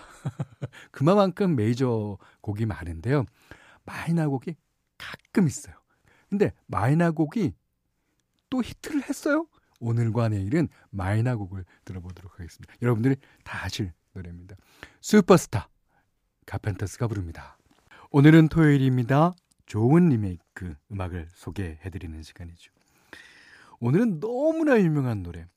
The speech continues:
그러니까 마이클 잭슨을 킹 오브 팝이란 호칭을 얻게 해준 노래나 다름없습니다. 빌리 진.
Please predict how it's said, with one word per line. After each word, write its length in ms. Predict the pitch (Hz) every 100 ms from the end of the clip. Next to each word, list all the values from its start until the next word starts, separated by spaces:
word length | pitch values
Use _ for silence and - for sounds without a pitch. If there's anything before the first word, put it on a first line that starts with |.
| _ _ - - _ _
그러니까 260 | 156 151 98
마이클 680 | 90 123 190 - 214 196 170
잭슨을 1200 | 170 - - - 151 139 123 110 147 214 139 87 _ -
킹 240 | - 202
오브 180 | 180 170
팝이란 600 | - - 160 165 160 151
호칭을 480 | 139 - - - 160
얻게 440 | 110 113 _ 135 127
해준 500 | 117 - 117 113 117 _
노래나 720 | 135 110 101 101 107 160 190 -
다름없습니다. 640 | - 120 90 - 85 80 - _ _ _ - - _ - _ _ _ _ _ -
빌리 300 | 147 151 147
진. 280 | 151 139